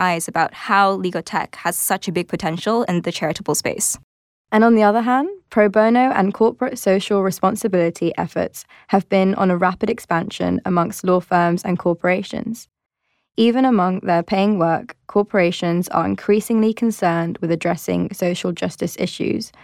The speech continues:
Speaker 2: aware as they are that respecting human rights has immense reputational benefit and makes perfect business sense.
Speaker 1: So, what does this new technology mean for pro bono work and the charitable space? What is the relationship between pro bono and technology in the access of justice field?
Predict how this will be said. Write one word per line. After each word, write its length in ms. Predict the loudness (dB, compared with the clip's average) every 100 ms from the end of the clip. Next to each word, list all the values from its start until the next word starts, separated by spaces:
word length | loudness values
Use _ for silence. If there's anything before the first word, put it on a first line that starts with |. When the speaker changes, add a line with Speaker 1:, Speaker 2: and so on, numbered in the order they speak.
| -20 -20 -2
Speaker 2:
aware 480 | 2 4 4 4 0 -2
as 120 | 0
they 100 | 2
are 180 | 0 -2 _ -2
that 220 | -2 -2 -4
respecting 560 | -6 -4 -6 -2 0 2
human 320 | 4 4 4
rights 420 | 2 2 -6 -20 _ -4
has 260 | 0 0
immense 500 | 0 2 2 0 -4 -6
reputational 640 | -6 -4 -4 -2 -2 0 0
benefit 500 | 0 0 0 0 -2 _ _ _ 0
and 140 | 0
makes 240 | 0 -4
perfect 480 | -2 0 0 -8 -10 -8
business 300 | -6 -6 -8
sense. 420 | -8 -8 -12 -20 _ -8
Speaker 1:
So, 420 | -2 0 0 -4 _ -20 _ -2
what 240 | 0 2
does 200 | 0 0
this 220 | -2 0
new 120 | 0 0
technology 480 | 0 0 0 -2 -4
mean 200 | -2 -2
for 140 | -4
pro 100 | -2
bono 240 | -2 0
work 220 | -2 -6 -4
and 120 | -4
the 60 | -2
charitable 420 | -2 -2 -4 -4
space? 440 | -2 -4 -6 -10 _ _ _ -4
What 240 | 2 4
is 180 | 4 0
the 80 | -2
relationship 600 | 0 0 -2 -4 -8 -6
between 320 | -4 -2 0
pro 100 | 0
bono 340 | -2 0 0 0
and 140 | -2
technology 640 | -2 -2 -2 -2 0 -2 2
in 140 | 0
the 120 | 0
access 440 | -2 -6 -6 -4 -4
of 100 | -4
justice 340 | -6 -4 -4
field? 400 | -4 -6 -8